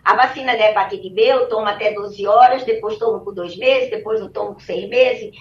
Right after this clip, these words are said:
Se eu sou adulto, tomo hoje, daqui a dois meses tomo outro, depois tomo por seis meses. Então, você precisa fechar o ciclo completo.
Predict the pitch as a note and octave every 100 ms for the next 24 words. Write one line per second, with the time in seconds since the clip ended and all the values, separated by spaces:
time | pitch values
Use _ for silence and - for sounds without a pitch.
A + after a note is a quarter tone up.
0 | - _ C4 D#4 D#4 B3+ B3+ F#3+ A3+ G#3+
1 | - G#3 G3+ G#3 C4+ C4+ B3+ A3 G#3+ A3
2 | G#3 A3 - A3 - G#3+ G3+ G#3+ C4+ B3+
3 | A3+ G#3 G#3 G3+ G3+ G3+ - - - -
4 | A3+ A3 G#3 A3+ C4+ C4 - - - -
5 | - C#4+ - - F4 - - - C4+ C4+
6 | C4+ A#3+ A#3 B3 A#3+ A3+ - - - -
7 | - - C#4+ D#4 - - - - - -